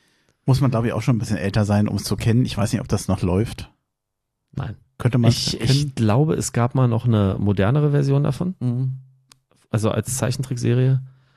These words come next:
Speaker 2: Aber so wie wir das kennen.
Speaker 1: Ja gut, aber du bist ja jetzt zehn Jahre jünger.
Speaker 2: Ja,
Speaker 1: Das
Speaker 2: trotzdem.
Speaker 1: war ja das Abstiegsjahr von Hertha, wie wir jetzt alle
Speaker 2: Oh,
Speaker 1: wissen.
Speaker 2: ey, ätzend, ey.
Speaker 1: <laughs>
Speaker 2: Ey, das macht mich grad total depressiv.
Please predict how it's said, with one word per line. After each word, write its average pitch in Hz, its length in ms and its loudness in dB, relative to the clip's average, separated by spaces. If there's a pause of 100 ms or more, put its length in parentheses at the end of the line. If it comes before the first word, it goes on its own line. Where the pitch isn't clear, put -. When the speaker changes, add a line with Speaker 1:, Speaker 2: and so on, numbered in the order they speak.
(140)
Speaker 2:
Aber 101 180 0
so 101 180 0
wie 95 120 0
wir 113 100 2
das 120 220 0
kennen. 107 340 0 (380)
Speaker 1:
Ja 123 100 2
gut, 127 160 0
aber 110 100 0
du 113 80 -2
bist 117 160 -4
ja 110 80 2
jetzt 101 220 -2
zehn 107 200 0
Jahre 101 260 2
jünger. 101 480 0 (580)
Speaker 2:
Ja, 90 160 -6
Speaker 1:
Das - 80 -10
Speaker 2:
trotzdem. - 220 -2
Speaker 1:
war 110 80 2
ja 107 40 2
das 101 140 -6
Abstiegsjahr 110 720 -4
von 101 180 -4
Hertha, 98 420 -2
wie 131 100 -2
wir 127 140 4
jetzt - 160 -2
alle 107 200 0
Speaker 2:
Oh, 104 80 -2
Speaker 1:
wissen. 117 160 0
Speaker 2:
ey, 98 200 2
ätzend, - 500 -2
ey. - 80 0
Speaker 1:
<laughs> 82 140 0 (760)
Speaker 2:
Ey, 113 80 2
das 110 160 0
macht - 220 0
mich - 100 -8
grad - 160 -6
total 95 300 -2
depressiv. - 560 -2